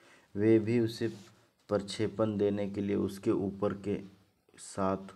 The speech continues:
उड़े। Why did the seagull get over his fear of the water?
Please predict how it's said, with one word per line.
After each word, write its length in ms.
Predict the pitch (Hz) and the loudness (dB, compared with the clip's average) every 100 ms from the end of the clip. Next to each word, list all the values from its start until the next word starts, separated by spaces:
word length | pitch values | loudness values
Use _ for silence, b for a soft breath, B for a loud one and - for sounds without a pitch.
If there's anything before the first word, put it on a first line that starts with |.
| - | -8
उड़े। 280 | 92 90 82 - - _ _ _ _ _ _ _ b b b b b | -4 -2 -2 -8 -20 _ _ _ _ _ _ _ b b b b b
Why 260 | 92 98 107 113 107 | 4 8 10 8 8
did 220 | 113 110 - - _ _ | 6 6 -2 -20 _ _
the 160 | 92 104 | 2 4
seagull 440 | 101 - 104 107 101 95 | 4 0 2 4 4 6
get 340 | 101 104 98 - | 6 6 2 -4
over 360 | - 98 98 | 2 4 4
his 300 | 101 98 98 98 - | 2 0 -4 -8 -2
fear 260 | 101 98 98 98 95 | 2 4 4 2 2
of 180 | 95 92 | 2 2
the 80 | 95 90 | 2 4
water? 340 | 90 90 85 | 2 0 -8